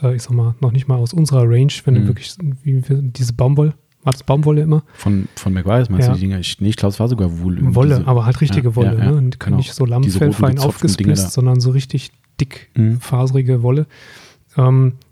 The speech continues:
Speaker 1: da ziehst du einmal hin und einmal zurück und dann bist du fertig mit dem Bauteil.
Speaker 2: Ja.
Speaker 1: Ja, und das machst du mit einer Rota dann, ähm, dann hast du, hast du ein Auto innerhalb von zwei Stunden durchrotiert.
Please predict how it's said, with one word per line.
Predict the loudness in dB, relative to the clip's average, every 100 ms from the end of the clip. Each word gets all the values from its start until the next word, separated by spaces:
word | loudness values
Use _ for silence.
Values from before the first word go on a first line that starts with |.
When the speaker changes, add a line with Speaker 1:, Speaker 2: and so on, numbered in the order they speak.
| -4
Speaker 1:
da |
ziehst | -2 -2 -2 0
du | 0 0 -4 -4
einmal | 0 2 2
hin | 2
und | 2 0
einmal | 0 0
zurück | 0 0 -2 -4 -18 _ _ -4
und | 0
dann | 0 0
bist | -2
du | -4
fertig | -2 -2 -2
mit | -2
dem | -4
Bauteil. | -4 -4 -2 -2
Speaker 2:
Ja. | -4 -8 -20 -20 -20 _ -6
Speaker 1:
Ja, | -2
und | -2 -2
das | 0
machst | 0 0 0
du |
mit | 0 2
einer | 0
Rota | 0 0 0
dann, | 2 0 -2 _ _ _ _
ähm, | 0 2 2 0 -2
dann | -4 -2
hast | -2 -2
du, | -2
hast | -2 -2
du |
ein | -2 0 0
Auto | 0 0
innerhalb | 2 2 2 0
von | -4
zwei | -2 0
Stunden | 0 0 0
durchrotiert. | 2 0 -2 -6 -4 0 0 -2